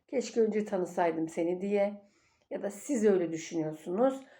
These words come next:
Burada bir durum hissediliyor. Yani sevgi var ama arkadaşlar kopulmayan da bir, e, önceki bağ diyor bakım. Yani evli olabilir bu insan.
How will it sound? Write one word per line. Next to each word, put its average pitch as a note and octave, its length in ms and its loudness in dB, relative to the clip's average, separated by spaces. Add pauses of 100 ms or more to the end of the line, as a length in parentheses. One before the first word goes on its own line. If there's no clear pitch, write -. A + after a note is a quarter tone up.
(240)
Burada G3 400 2
bir A#3+ 220 -2
durum B3+ 280 0
hissediliyor. E3+ 800 -2 (760)
Yani C#4 240 4
sevgi C#4+ 500 2
var C#4+ 260 6
ama B3 220 4
arkadaşlar A3+ 760 2
kopulmayan G3+ 920 0
da A3 160 2
bir, A#3+ 240 0
e, F3 480 0
önceki G3 520 -2
bağ F3+ 320 2
diyor D3 200 -4
bakım. D#3+ 340 -4
Yani E3+ 220 2
evli G#3+ 260 4
olabilir A3 480 6
bu F#3 120 -6
insan. - 360 -8